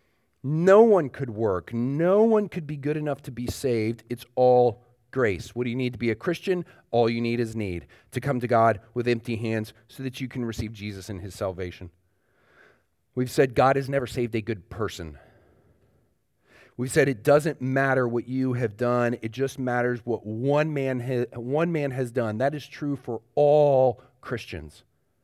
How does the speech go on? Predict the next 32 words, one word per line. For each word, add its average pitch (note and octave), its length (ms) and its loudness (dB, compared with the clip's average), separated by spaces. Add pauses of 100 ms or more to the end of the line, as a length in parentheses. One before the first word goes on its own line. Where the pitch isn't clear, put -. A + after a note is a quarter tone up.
(1600)
That C#3 240 4
objection, D3 680 -2
if - 180 -4
you D#3 240 -2
assure D3 460 -4
people D#3 460 -6
in B2+ 140 -2
the A2 80 -4
church C#3+ 400 -4
of G#2 140 -8
their B2 160 0
salvation B2 840 -2
just D#3 380 0
because D#3+ 360 0
they D#3+ 200 2
believe D3 400 -4
in C3+ 140 -6
Jesus, D#3+ 540 0 (680)
they're D#3+ 200 2
gonna G3 160 2
live F3 200 6
however E3 300 4
they F3+ 80 2
wanna F3+ 220 0
live. F#3 380 6 (840)
And G#2+ 120 -6
the B2+ 180 0
answer A3 220 -2
to F3 100 -4
that C3 180 2
objection B2+ 400 -6
is D3 160 -8